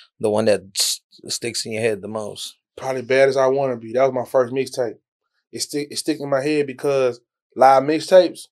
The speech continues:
Speaker 1: Mm.
Speaker 2: they was real particular on who they rock with. Man, they reached out to me. I did, uh, when South by Southwest first started,
Speaker 1: Yeah.
Speaker 2: I did, they, uh, I did their stage, man, and got my props.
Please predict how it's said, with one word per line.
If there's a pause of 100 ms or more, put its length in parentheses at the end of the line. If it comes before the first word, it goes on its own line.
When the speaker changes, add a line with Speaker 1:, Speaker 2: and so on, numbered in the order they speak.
Speaker 1:
Mm.
Speaker 2:
they
was
real
particular
on
who
they
rock
with. (480)
Man,
they
reached
out
to
me.
I
did,
uh,
when
South
by
Southwest
first
started,
Speaker 1:
Yeah. (200)
Speaker 2:
I
did,
they,
uh, (880)
I
did
their
stage,
man,
and
got
my
props.